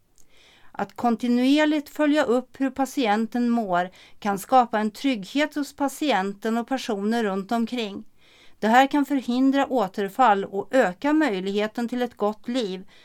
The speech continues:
säger Andreas Gremyr, psykolog på psykiatri psykos på Sahlgrenska, i ett pressmeddelande.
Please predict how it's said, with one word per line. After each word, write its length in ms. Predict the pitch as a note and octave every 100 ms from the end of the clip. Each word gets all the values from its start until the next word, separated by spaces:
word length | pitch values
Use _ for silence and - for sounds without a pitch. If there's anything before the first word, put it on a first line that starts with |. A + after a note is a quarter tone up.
| _ _
säger 400 | - C4+ B3 B3+
Andreas 580 | B3+ B3 B3+ B3+ B3+ -
Gremyr, 760 | G#3 A3 A#3+ C4 B3 E3+ F3+ F#3 - -
psykolog 840 | - A3+ A3 G#3+ B3 C#4+ C4 -
på 200 | A#3+ A3+
psykiatri 840 | - - A#3+ C4 C4 - G#3+ A3+ -
psykos 720 | - C4+ A#3+ - A#3+ F#3+ - -
på 120 | - A3
Sahlgrenska, 1000 | C#4 A#3 F3+ F3+ F#3+ G3+ G3+ - G3+ F3+ _ -
i 180 | - A3
ett 160 | G#3+
pressmeddelande. 1080 | A#3 G#3+ - G3 F#3 F#3+ F#3+ G3 F#3+ F3+ F#3